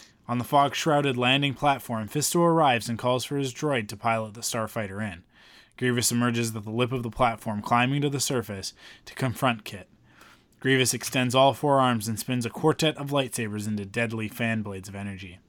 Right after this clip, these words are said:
Fisto is outnumbered by bodyguards, but just then R six arrives in the Jedi starfighter.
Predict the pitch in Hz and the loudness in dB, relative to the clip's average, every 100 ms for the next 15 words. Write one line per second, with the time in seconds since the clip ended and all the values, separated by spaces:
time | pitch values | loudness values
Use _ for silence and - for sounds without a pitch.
0 | _ - - - _ - 139 - 135 120 | _ -20 -20 -20 _ -2 2 4 4 4
1 | 117 123 143 139 151 151 156 147 135 113 | 2 2 4 4 4 4 4 4 4 2
2 | 104 90 87 - _ _ _ _ - 104 | -6 -12 -12 -16 _ _ _ _ -10 -2
3 | 131 127 - 156 147 123 110 - 156 - | 0 0 2 2 2 2 0 0 0 2
4 | 170 151 123 107 107 104 101 110 107 104 | 2 4 4 0 -2 -4 -4 -4 -4 -4
5 | 113 98 - 82 87 | -4 -6 -8 -16 -18